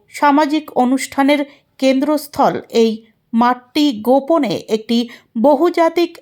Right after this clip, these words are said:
নির্মাণ সংস্থার কাছে বিক্রি করে দেওয়া হয়েছে।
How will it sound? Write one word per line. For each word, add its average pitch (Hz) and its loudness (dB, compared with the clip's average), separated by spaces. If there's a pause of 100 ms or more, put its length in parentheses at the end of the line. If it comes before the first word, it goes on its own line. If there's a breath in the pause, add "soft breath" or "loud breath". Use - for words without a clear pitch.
নির্মাণ 254 0
সংস্থার 247 -2
কাছে 254 -2 (300 loud breath)
বিক্রি 277 0
করে 214 0
দেওয়া 190 2
হয়েছে। 196 -2